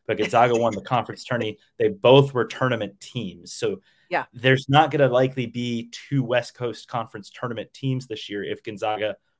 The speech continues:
Speaker 1: runs the table. Only if they get upset would that happen. But th-, they're gonna have that battle that, you know, that school is very familiar with, of kind of fighting the,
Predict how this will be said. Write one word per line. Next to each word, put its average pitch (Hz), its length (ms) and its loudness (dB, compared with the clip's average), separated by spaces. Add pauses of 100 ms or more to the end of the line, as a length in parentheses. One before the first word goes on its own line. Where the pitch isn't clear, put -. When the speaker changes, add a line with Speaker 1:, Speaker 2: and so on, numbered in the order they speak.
(140)
Speaker 1:
runs 113 280 0
the 110 80 -8
table. 101 460 -4
Only 123 300 -2
if 113 100 -6
they 120 100 -2
get 104 160 -2
upset - 380 -4
would 90 100 -12
that 87 140 -12
happen. 92 420 -10
But 92 240 -6 (440)
th-, 117 160 -10
they're 127 200 0
gonna 165 140 2
have 147 240 0
that 135 220 2
battle 123 400 0
that, 107 220 -4 (100)
you 110 100 -12
know, 95 160 -10 (280)
that 113 220 -6
school 131 360 -6
is 107 120 -12 (220)
very 113 280 -10
familiar 120 420 -10
with, 95 240 -12
of 90 160 -18
kind 98 160 -12
of 92 80 -14
fighting 104 400 -8
the, 98 180 -6